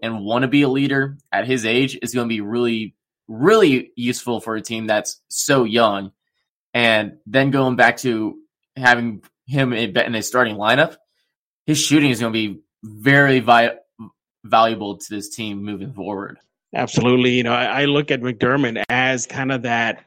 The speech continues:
Speaker 2: Spursy pick, that Spursy offseason pick that just makes sense. It addresses so much because this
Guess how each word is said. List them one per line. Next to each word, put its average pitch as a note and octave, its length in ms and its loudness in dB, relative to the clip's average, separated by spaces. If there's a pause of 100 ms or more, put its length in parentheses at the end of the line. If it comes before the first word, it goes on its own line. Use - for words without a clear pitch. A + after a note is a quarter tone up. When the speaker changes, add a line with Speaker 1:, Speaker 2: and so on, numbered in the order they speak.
Speaker 2:
Spursy C#3+ 920 0
pick, F#3+ 360 -2
that G#2 260 -2
Spursy C3 600 0
offseason C3 600 0
pick D3 280 -4
that A2+ 180 -2
just A#2 280 -2 (300)
makes A#2+ 360 0
sense. C#3+ 380 0
It A2 80 -6
addresses A#2 600 -4
so C#3 360 0
much C3 420 0 (260)
because C#3+ 220 0
this C#3+ 100 -2